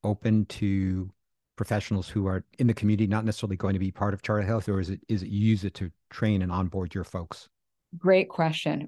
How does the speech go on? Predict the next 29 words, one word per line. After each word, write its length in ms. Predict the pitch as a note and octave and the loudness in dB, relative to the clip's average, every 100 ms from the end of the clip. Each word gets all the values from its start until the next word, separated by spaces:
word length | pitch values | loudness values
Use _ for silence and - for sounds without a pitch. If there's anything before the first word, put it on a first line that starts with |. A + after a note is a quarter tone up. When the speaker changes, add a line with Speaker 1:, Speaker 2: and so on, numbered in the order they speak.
| - | 0
Speaker 2:
We 120 | F#3 | 4
have 140 | F3+ - | 4 0
two 240 | - C4+ | 2 6
different 320 | B3+ A#3+ G#3+ - | 6 4 2 2
types 240 | G3 F#3+ | 0 2
of 80 | F3+ | 0
Charlie 340 | F#3 D#3+ D#3 | 2 2 2
University. 440 | D#3+ D3+ D3+ D3+ E3 | 0 0 0 0 2
We 60 | |
have 100 | E3 | 4
a 40 | E3 | 2
community 520 | E3 F#3 F#3 G3 G3+ | 2 2 4 6 6
offering 580 | F#3+ G3 G3+ F#3+ G#3 G#3 _ _ - | 4 2 0 0 0 -6 _ _ 0
as 200 | E3+ D#3+ | 0 2
Speaker 1:
Mm-hmm. 40 | |
Speaker 2:
well 200 | D#3+ D3+ | 4 6
as 160 | D3+ D3+ | 6 4
just 220 | D#3 D#3 | 0 0
an 80 | D3+ | -2
internal 500 | - D3+ - D3+ C#3+ | -2 -2 0 0 2
offering. 520 | - - - F#3+ F3 - _ _ - | 2 0 -2 -4 -4 -10 _ _ -8
Speaker 1:
Mm. 120 | G#2+ - _ _ | -6 -6 _ _
Speaker 2:
So 160 | - E3 | -6 2
we 140 | E3+ | 2
offer 400 | - D#3+ D#3+ D#3+ | 4 2 4 2
C 180 | D#3+ F3+ | 2 0
E 180 | D3+ D#3+ D3+ | 2 2 4
U 80 | D#3 | 4
events 540 | D3 D3 C#3+ - - | 4 2 0 -4 -10